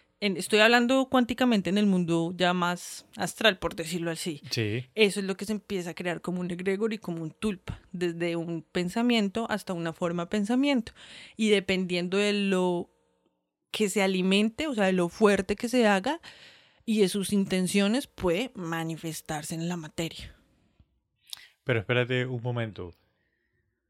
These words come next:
Speaker 2: porque, o sea, tú me estás diciendo de que el tulpa o que el egregor, cuando ya se planta, ponle tú, en la mente, él se empieza a alimentar de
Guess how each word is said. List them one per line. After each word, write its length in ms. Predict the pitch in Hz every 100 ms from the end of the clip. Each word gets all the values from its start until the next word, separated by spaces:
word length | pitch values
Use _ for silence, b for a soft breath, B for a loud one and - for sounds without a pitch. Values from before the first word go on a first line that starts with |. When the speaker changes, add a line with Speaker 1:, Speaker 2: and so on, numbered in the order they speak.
| _ _ _
Speaker 2:
porque, 1120 | 117 113 - - 113 107 104 101 98 95 95 _ _ _ _ -
o 80 | 113
sea, 120 | 113
tú 80 | 117
me 40 |
estás 180 | 104 127
diciendo 460 | 123 120 123 127 131
de 100 | 123
que 100 | 104
el 140 | 98
tulpa 440 | - 117 117 113 107
o 200 | 104 101
que 120 | 98
el 120 | 90
egregor, 600 | 85 92 110 101 95 98 _ _ _ -
cuando 560 | 101 101 98 92 92
ya 380 | 92 101 98 101
se 200 | - 117
planta, 460 | - 113 113 117 110
ponle 240 | 110 110
tú, 420 | 104 104 90 82 _ _
en 360 | 107 98 92 90
la 120 | 92
mente, 520 | 104 113 113 107 120 b b b b
él 180 | - 101
se 140 | - 110
empieza 680 | 107 - 110 104 110 110 110
a 120 | 110 _ _ _ -
alimentar 880 | 120 110 107 98 92 - 107 92 85 _ _ _ _ _ _ _ _ _ _ _ _ _ _ _ _ _ -
de 1000 | 120 113 104 98 95 87 82 78 76